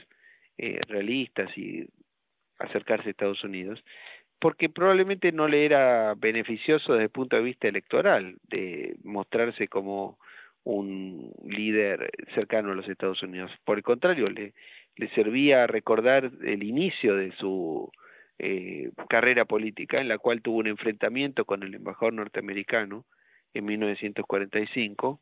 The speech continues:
con el embajador Braden, al punto tal que, eh, como ustedes saben, eh, Braden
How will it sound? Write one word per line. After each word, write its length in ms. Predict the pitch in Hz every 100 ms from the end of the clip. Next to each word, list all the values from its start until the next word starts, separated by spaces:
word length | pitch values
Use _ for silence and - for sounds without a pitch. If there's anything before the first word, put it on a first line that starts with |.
| -
con 220 | 107 95
el 60 |
embajador 380 | 95 95 - 107
Braden, 500 | 104 117 110 101 107 127 - - - - - - _
al 160 | 123 123
punto 360 | 190 202 190
tal 300 | 175 170 170
que, 680 | - 147 151 - 139 113 110
eh, 60 | 101
como 220 | - 110
ustedes 300 | 113 139 135 -
saben, 380 | 123 113 127 - _ - _ _ -
eh, 640 | 127 107 104 104 98 98
Braden 600 | 104 143 180 175 165 160